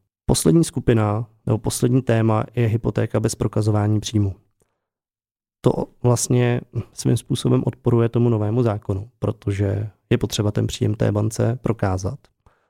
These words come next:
aby byla schopna vlastně určit parametry D T I a D S T I. To znamená to, kolik si můžu maximálně půjčit a to, kolik můžou být maximálně moje měsíční splátky. Ale existuje tady možnost, kterou nabízí, eh, sice minimum bank, ale,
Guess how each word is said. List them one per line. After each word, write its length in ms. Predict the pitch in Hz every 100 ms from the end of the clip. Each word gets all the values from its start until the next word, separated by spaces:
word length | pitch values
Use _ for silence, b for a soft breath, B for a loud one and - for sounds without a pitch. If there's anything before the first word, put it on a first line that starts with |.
| _
aby 180 | 110 110
byla 200 | 104 107
schopna 380 | - - 107 104
vlastně 280 | 101 - 113
určit 280 | - 113
parametry 460 | - 107 104 104 104
D 160 | 101 98
T 200 | 110 107
I 180 | 104
a 60 | -
D 140 | 104 107
S 140 | -
T 160 | 104 104
I. 300 | - 117 135 _ _ _ _
To 120 | 110
znamená 340 | 101 101 101
to, 160 | 98 117
kolik 240 | - 110
si 140 | - 110
můžu 340 | 107 104 104
maximálně 560 | 107 107 - 104 104 104
půjčit 420 | 113 113 - 107 -
a 80 | 110
to, 180 | - 113
kolik 280 | 110 107
můžou 300 | 110 107 107
být 120 | 107 107
maximálně 560 | 110 - 110 104 104
moje 140 | 107 110
měsíční 460 | 107 123 - 151
splátky. 480 | - 107 98 - - - _ _ b b b b b _ _
Ale 260 | 127 110 107 - _ -
existuje 460 | 113 113 - 117
tady 180 | 117 117
možnost, 520 | 131 113 104 104 -
kterou 200 | - 104
nabízí, 580 | 107 104 110 110 113 117
eh, 320 | - - 117
sice 260 | - 120 127
minimum 420 | 120 107 107 104
bank, 340 | 101 98 110 -
ale, 300 | 110 107